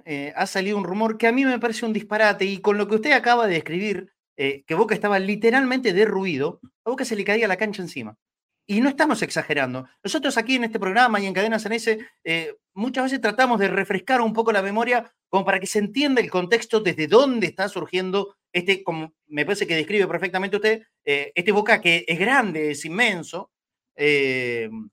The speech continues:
que se entiende de, de dónde ha resurgido, ¿no?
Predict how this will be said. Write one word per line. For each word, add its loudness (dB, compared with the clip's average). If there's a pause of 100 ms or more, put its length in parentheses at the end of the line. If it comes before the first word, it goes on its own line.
(260)
que 2
se 0
entiende 2
de, 4
de -4
dónde 6
ha 6
resurgido, -2
¿no? -8